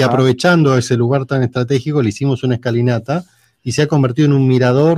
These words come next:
Speaker 2: donde
Speaker 1: Pero
Speaker 2: la gente
Speaker 1: claro.
Speaker 2: va, se saca fotos, la verdad
Speaker 1: Claro.
Speaker 2: está, está muy lindo. Es una obra, me tocó, me tocó hacer a mí hace, hace unos años,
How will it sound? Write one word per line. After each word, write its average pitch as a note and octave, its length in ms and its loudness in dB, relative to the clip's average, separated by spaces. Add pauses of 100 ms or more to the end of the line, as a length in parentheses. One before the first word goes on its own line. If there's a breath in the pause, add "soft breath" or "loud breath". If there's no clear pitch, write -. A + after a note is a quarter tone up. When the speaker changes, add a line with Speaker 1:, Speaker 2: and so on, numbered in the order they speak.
Speaker 2:
donde B2 80 0
Speaker 1:
Pero C#3 140 4
Speaker 2:
la A#2+ 80 2
gente A#3 140 2
Speaker 1:
claro. B2+ 160 2
Speaker 2:
va, C#3+ 240 2
se A#2 80 -6
saca A#2+ 280 -4
fotos, C3+ 360 -4
la A2+ 60 -2
verdad C3+ 180 0
Speaker 1:
Claro. A#2+ 440 -2 (440)
Speaker 2:
está, A#2+ 80 -10
está C3 200 -4
muy C#3 120 4
lindo. D#3+ 160 4
Es D#3 60 -6
una D3+ 140 2
obra, D#3+ 160 2
me C3+ 100 2
tocó, C#3 380 -2
me B2 140 -4
tocó C3+ 180 -4
hacer C3 180 -2
a B2+ 60 0
mí C3+ 180 0
hace, A2+ 400 -6
hace A2+ 240 -14
unos A2 220 -8
años, D3 320 -4